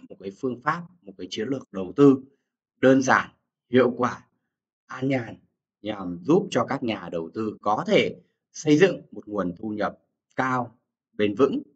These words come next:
thụ động, mang lại dòng tiền để đạt được các cái mục tiêu tài chính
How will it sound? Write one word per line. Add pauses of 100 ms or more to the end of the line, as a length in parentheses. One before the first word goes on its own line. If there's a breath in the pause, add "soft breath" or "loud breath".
(640)
thụ
động, (340)
mang
lại
dòng
tiền
để
đạt
được
các
cái
mục (100)
tiêu (120)
tài
chính